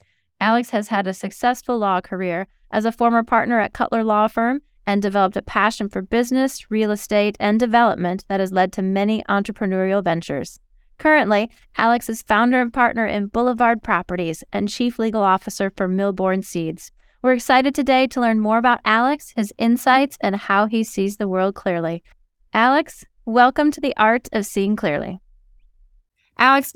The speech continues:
nice to have you on, uh, our podcast today,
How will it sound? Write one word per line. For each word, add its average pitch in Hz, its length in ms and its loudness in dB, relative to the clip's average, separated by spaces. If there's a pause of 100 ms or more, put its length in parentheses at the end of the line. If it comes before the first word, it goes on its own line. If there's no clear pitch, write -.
nice 262 320 2
to 294 100 2
have 247 240 2
you 254 380 2
on, 214 400 4
uh, 220 260 2
our 196 300 0
podcast 247 640 2
today, 220 440 2